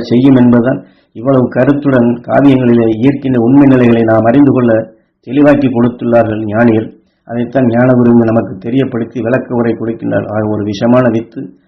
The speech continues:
காட்டிலிருந்து அதே விஷமான உணவின் சத்தை நுகர்ந்துதான் விஷச்செடியாக அது வளரும். நல்ல செடி அது, அது வளராது, நல்ல சத்தையும் அது இருக்காது. இதை போன்றுதான்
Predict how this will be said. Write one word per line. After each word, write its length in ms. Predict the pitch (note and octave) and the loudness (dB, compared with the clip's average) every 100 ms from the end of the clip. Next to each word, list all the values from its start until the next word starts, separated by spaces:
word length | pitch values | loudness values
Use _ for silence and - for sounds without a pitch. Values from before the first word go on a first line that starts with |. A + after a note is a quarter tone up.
| _ _ _ G#2+ | _ _ _ -6
காட்டிலிருந்து 580 | B2+ - C3 B2+ A#2+ A2 | -6 0 0 2 2 0
அதே 260 | G2 A2 D3 | -2 0 2
விஷமான 420 | B2+ A2+ C#3 D3 C#3+ | 2 2 2 4 4
உணவின் 340 | A#2 C3 C3 A#2 | 4 4 2 2
சத்தை 300 | A2+ - A#2 | -4 -4 -6
நுகர்ந்துதான் 640 | A2+ A#2+ C#3+ C#3 A#2+ A2 | -2 0 4 4 2 0
விஷச்செடியாக 640 | A2 C#3 C#3+ B2 B2 A#2+ A2+ | -2 -2 -2 -2 2 2 4
அது 120 | A2 | 2
வளரும். 320 | G#2 A2 - - _ _ _ _ G#2+ | 0 0 -2 -6 _ _ _ _ -8
நல்ல 160 | C3 C#3 | -2 -2
செடி 260 | - B2 A#2+ | 0 2 2
அது, 200 | A2+ G#2+ - - _ _ _ | 2 0 -6 -18 _ _ _
அது 100 | G2+ | -12
வளராது, 400 | G2+ A#2+ B2+ A#2+ C3+ | -2 2 4 2 0
நல்ல 240 | G#2 A#2 C3 | -2 0 0
சத்தையும் 420 | B2+ A#2 B2+ C3 | 0 -4 -4 -4
அது 100 | G#2+ | -2
இருக்காது. 380 | A2+ A#2+ A2 G#2+ | -2 -2 -4 -2
இதை 160 | A2 C#3 | 0 -2
போன்றுதான் 460 | C3+ A#2+ A2 G#2+ | -2 -2 0 -2